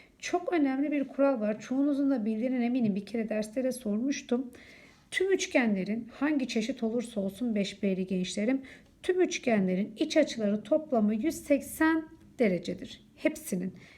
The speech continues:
Hepsinin iç açıları toplamı yüz seksen derece. Bunun neden olduğunu da bir gün size uygulamalı olarak göstereceğim. Ama şimdi bu bilgiyi bilmenizde büyük fayda var.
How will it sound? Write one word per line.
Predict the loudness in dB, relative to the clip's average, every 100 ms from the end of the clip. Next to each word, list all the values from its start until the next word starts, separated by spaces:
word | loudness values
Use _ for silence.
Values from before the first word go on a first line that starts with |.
| _
Hepsinin | -6 -4 0 2
iç | 2
açıları | -2 0 -2
toplamı | -2 -2 0
yüz | 2 0
seksen | -2 0 0 0
derece. | -2 -2
Bunun | 2 4 4
neden | 2 0
olduğunu | 0 -2 -2 -4
da | -2
bir | -2
gün | -2
size | -2 0
uygulamalı | 0 2 2 2 0
olarak | 0 0 -2 0
göstereceğim. | 0 0 0 -2 2 0 0 -14 -14 -2
Ama | 0
şimdi | 2 2 0
bu | 2
bilgiyi | 2 2 0
bilmenizde | 2 2 4 4 2 0 0 4
büyük | 4 4 -6 -2
fayda | 0 0 2 0 0 -16 _ -6
var. | -2 -2